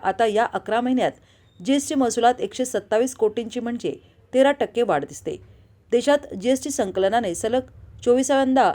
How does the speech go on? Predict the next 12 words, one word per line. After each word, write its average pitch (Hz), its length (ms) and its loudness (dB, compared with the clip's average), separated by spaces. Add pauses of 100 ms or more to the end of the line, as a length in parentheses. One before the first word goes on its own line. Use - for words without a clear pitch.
एक 254 200 0
पूर्णांक 254 360 -2
चार 240 240 2
लाख 208 140 0
कोटी 220 280 -4
रुपयांचा 180 380 -4
टप्पा 196 420 -6
ओलांडला 156 340 -2
आहे. 151 180 -6 (380)
देशाचा 190 380 -2
विचार 175 280 -2
करताना 185 440 -2